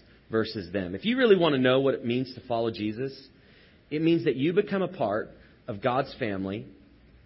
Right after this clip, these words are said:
You turn away from going life your own way.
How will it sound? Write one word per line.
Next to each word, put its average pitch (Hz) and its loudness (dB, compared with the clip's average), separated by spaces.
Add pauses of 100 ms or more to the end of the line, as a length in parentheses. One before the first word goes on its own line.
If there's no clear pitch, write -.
You 117 -4
turn 160 0
away 151 4
from 127 -4
going 127 2
life 127 0 (280)
your 131 0
own 147 0
way. 110 0